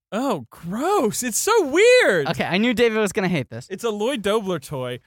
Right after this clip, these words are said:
Speaker 1: but his eyes are, like, bulging out in the wrong directions.
Speaker 2: So, so, uh, Funko, the company that makes, like, all those pop figures,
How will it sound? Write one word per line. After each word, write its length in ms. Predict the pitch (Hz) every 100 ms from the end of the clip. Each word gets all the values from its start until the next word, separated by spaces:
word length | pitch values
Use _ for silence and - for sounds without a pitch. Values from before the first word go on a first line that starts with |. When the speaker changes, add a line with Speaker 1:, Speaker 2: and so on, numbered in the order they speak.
| _
Speaker 1:
but 80 | 151
his 160 | 226 214
eyes 420 | - 233 359 277 180
are, 60 |
like, 220 | 170 165
bulging 400 | - 160 180 190
out 140 | 180 220
in 60 |
the 80 | 165
wrong 300 | 143 139 190
directions. 640 | 160 123 139 - 320 320 285
Speaker 2:
So, 280 | - 214 -
so, 420 | - - 214 202
uh, 380 | - 175 170 165
Funko, 380 | - 247 254 262
the 80 | 214
company 300 | - 208 202
that 100 | 180
makes, 200 | 165 160
like, 140 | 170 143
all 100 | 156
those 180 | 139
pop 240 | - 190 196
figures, 500 | 220 202 233 240 -